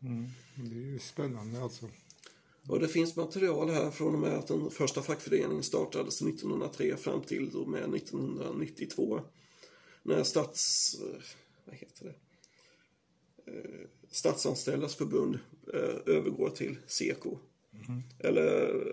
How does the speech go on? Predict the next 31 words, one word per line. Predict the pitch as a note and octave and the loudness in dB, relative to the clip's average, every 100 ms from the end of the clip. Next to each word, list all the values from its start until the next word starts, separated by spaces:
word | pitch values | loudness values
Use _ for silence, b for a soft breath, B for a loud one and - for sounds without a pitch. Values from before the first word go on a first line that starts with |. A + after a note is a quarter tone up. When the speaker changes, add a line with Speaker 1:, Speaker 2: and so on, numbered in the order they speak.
| G1+ | -2
Speaker 2:
eh, | - - - | -6 -8 -2
i | - | 0
alla | D3+ | 2
fall | - - | 2 0
de | G2+ - | 2 0
som | - - | 0 0
arbetade | - - - - - | 0 2 0 0 0
vid | - | 2
järnväg | - - - - | 4 4 0 0
och | - - - | 0 -2 -2
service | - D3+ D3+ C3 | 2 2 2 -4
och | - - | -4 -6
kommunikation, | - - - C3 - - | -6 -6 -8 -8 -6 -6
att | - | -6
det | - | -6
blir | - - C3 - _ - - | -6 -6 -8 -14 _ -20 -12
seko. | - - - - - B B B2+ | -6 -6 -4 -8 -8 B B -10
Speaker 1:
Mm. | A#2+ A#2 B B | -8 -8 B B
Speaker 2:
Så | - E3 | 2 2
det | C#3+ | 4
finns | D3+ D3 - | 2 2 2
ju | D#3 E3 - - b b b | 2 0 -4 -12 b b b
material | - C#3+ - C#3+ D3+ F3+ | 0 0 2 2 4 2
här, | G3+ D3+ D#3 | 2 2 0
eh, | C#3 C3+ - - - | -2 -2 -2 -4 -8
som | - - - - - _ _ | -8 -4 -2 -4 -10 _ _
täcker | - C#3 - B2+ | 0 0 2 0
större | - E3+ D#3 D#3 | 2 4 6 6
delen | - D3+ D3+ | 4 4 0
av | D3+ D#3 | 0 -2
nittonhundratalet | - - - - - A#2+ - - - | -2 -4 -4 -4 -4 -4 -4 -6 -12